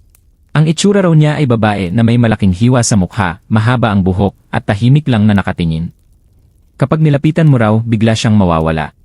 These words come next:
Kaya raw maraming driver ng jeep at tricycle na iwas dumaan sa ilang daanan, lalo na sa Iloilo at Antique. Kung titignan mo, para bang ang alamat ni Maria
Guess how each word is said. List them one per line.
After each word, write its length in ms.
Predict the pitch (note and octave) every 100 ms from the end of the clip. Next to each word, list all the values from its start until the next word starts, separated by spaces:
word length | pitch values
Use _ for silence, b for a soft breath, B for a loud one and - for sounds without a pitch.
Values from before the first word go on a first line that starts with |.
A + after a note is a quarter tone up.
| _ _ _ _ _ _ _ -
Kaya 240 | D#3 D#3+
raw 80 | F3
maraming 380 | E3+ C#3 C3+ D3
driver 380 | A#2 A#2+ A#2 A2
ng 140 | A2
jeep 240 | F#2 A#2 -
at 140 | G2+
tricycle 580 | - C3 C3 C3+ G#2+ E2+
na 160 | A2 A2+
iwas 320 | C#3 D3+ D3+
dumaan 460 | C3 A2+ F2+ G#2 G#2+
sa 80 | G2
ilang 240 | F2+ F2+
daanan, 560 | E2 D#2+ G#2 G2 G2+ G#2
lalo 320 | A2 A#2 B2+ C3
na 80 |
sa 140 | A#2+ G#2+
Iloilo 420 | F2+ E2+ G#2 F#2+
at 160 | E2 -
Antique. 480 | E2+ E2 F2 - - _ _ _ _ _ _ _ _
Kung 140 | D#3+ E3+
titignan 420 | G3 F3+ E3+ D#3+
mo, 300 | C3+ B2+ C#3
para 240 | C#3+ D3
bang 240 | C3+ D3 C3+
ang 60 |
alamat 340 | A2+ A2 A2+ B2
ni 80 | A2+
Maria 460 | G2 F#2 F#2 E2+